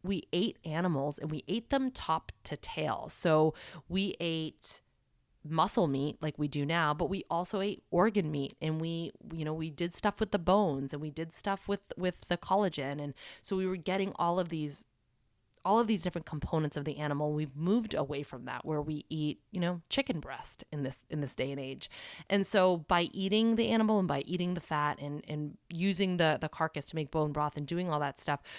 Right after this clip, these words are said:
we're really getting a more, uh, robust and complex nutrient profile, which I think is, it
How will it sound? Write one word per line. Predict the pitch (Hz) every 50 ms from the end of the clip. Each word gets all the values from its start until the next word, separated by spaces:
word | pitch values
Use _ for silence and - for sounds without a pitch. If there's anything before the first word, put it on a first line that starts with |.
| - - -
we're | - 170
really | 160 160 165 175 180 180 175
getting | 175 151 175 156 156 156 151 151 156 151 - -
a | 151
more, | 151 151 151 151 147 147 147 147 147 151 - -
uh, | 147 143 143 139 143
robust | 151 156 156 139 - - 151 147 147 - - - - - - - _ -
and | 156 143 139 165 -
complex | - - - 147 147 139 - - - 165 160 156 - - - - - - -
nutrient | - 156 147 147 147 - - - 143 143 147 -
profile, | - - 147 143 139 - 143 143 139 139 139
which | 143 139 -
I | 143 139
think | - 147 139 147
is, | 143 143 135 - - - - - - - - - - - - - _ -
it | 170 170 - -